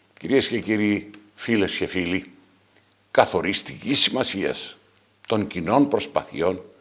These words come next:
υπήρξαν πάντοτε οι δικές σας ανιδιοτελείς πράξεις, οι οποίες συνέβαλαν τα μέγιστα στην βελτίωση της ποιότητας ζωής, αλλά και της ευημερίας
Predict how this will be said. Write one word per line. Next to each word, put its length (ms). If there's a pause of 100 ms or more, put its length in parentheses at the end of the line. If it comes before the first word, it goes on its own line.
(480)
υπήρξαν 640
πάντοτε 800
οι 180
δικές 520
σας 300
ανιδιοτελείς 800
πράξεις, 800 (800)
οι 80
οποίες 560
συνέβαλαν 800
τα 120
μέγιστα 920 (580)
στην 320
βελτίωση 520
της 200
ποιότητας 540
ζωής, 500 (540)
αλλά 220
και 140
της 200
ευημερίας 800